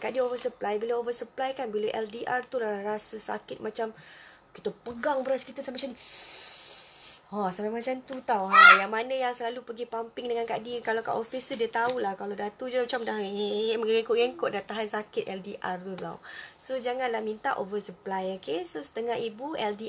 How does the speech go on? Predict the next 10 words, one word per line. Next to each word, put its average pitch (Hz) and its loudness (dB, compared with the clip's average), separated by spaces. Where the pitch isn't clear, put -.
R 294 -2
dia 240 0
tak - -2
rasa. 190 -6
Okey, 330 -4
setengah 226 -2
ibu 247 -4
dia 226 4
rasa 196 -2
sakit. 202 0